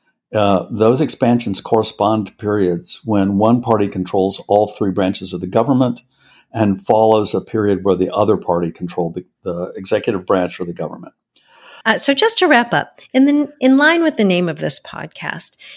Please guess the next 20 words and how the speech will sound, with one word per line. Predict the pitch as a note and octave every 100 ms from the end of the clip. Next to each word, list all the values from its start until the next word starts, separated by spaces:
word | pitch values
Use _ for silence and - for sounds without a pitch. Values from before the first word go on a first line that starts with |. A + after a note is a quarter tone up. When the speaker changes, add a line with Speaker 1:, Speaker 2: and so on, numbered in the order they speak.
| -
Speaker 2:
if | A#3 B3+
I'm | C4+ D4
a |
voter | B3+ F3+ F#3+ F#3+ F#3 F3 F3
for | - E3+
whom | - F#3 F3 E3
the |
Supreme | D#3+ F3 - E3+ E3 E3
Court | - D#3+ D#3 D#3 -
and | D3 C#3+ D3
its | E3 -
decision-making | - E3 E3+ D3+ D#3 D#3 D#3 C#3+ D#3+ D3
is | F#3+ F#3
really | G#3 A3 G#3 F#3+ F#3+ E3+
the | F#3+
most | F#3 F#3+ G3+ -
important | D#3+ - C#3+ D3+ C#3+
thing | D3 D3+
to | D3+
me, | - -